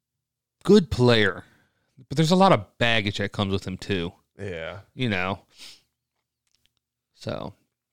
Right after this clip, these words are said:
Speaker 1: and, like, big thing is we need C D to step up. We need him to be, like, the guy. And he just hasn't done it yet. He has his moments, he has his games, but he's,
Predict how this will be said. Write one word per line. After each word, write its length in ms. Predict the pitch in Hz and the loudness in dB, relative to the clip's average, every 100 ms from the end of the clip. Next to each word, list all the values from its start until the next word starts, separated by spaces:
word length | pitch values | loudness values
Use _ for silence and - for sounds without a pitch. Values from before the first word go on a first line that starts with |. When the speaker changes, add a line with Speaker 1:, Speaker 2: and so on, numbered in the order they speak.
| _ _ _ _ - | _ _ _ _ -2
Speaker 1:
and, 100 | 185 | 0
like, 320 | 180 - - _ _ _ _ _ _ _ _ 135 | 0 -2 -20 _ _ _ _ _ _ _ _ -8
big 160 | - 240 | -2 0
thing 220 | - 190 | 2 2
is 180 | 156 117 | 4 2
we 120 | 135 | 2
need 160 | 226 175 | 2 0
C 160 | - 120 | 0 0
D 140 | 113 | 2
to 60 | 107 | 0
step 320 | - 101 - | -2 -4 -4
up. 200 | 53 - | -8 -4
We 80 | 117 | 0
need 200 | 185 214 | 2 2
him 180 | 131 131 | 2 2
to 60 | 110 | 2
be, 120 | 113 | 2
like, 200 | 104 98 _ _ 110 104 | 0 -2 _ _ _ -2
the 160 | 120 107 | 0 2
guy. 420 | 107 90 - - _ _ _ _ _ _ _ _ - | 0 0 -4 -18 _ _ _ _ _ _ _ _ -10
And 80 | 110 | -2
he 60 | 135 | 0
just 200 | 160 - | 2 0
hasn't 420 | 127 123 120 104 | 0 0 0 -2
done 180 | 117 120 | -2 -2
it 100 | 87 | -4
yet. 240 | 82 82 - - _ _ _ _ _ _ _ _ _ _ _ | -8 -12 -14 -20 _ _ _ _ _ _ _ _ _ _ _
He 120 | 135 147 | 0 4
has 140 | 165 | 4
his 120 | 180 147 | 2 0
moments, 320 | 147 147 143 | 2 2 2
he 120 | 139 | 2
has 160 | 143 131 | 2 2
his 140 | 104 | -2
games, 320 | 98 135 110 | -2 0 0
but 120 | 98 101 | -2 -4
he's, 160 | 123 | -4